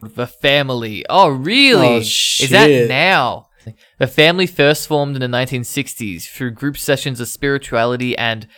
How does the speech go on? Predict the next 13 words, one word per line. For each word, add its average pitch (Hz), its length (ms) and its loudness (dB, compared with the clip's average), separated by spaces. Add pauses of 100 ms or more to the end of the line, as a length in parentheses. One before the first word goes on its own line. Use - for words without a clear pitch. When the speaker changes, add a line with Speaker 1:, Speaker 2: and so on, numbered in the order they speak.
Speaker 1:
parapsychology, 123 1080 -2 (340)
led 127 200 -2
by 123 140 2
a - 20 0
yoga 147 340 0
teacher 135 320 -6
named 117 340 -4 (120)
Anne 147 300 -6
Hamilton 143 560 -8
Byrne. 113 540 -8 (320)
Hamilton 180 400 -2
Byrne's 139 480 -2
modus 131 460 -2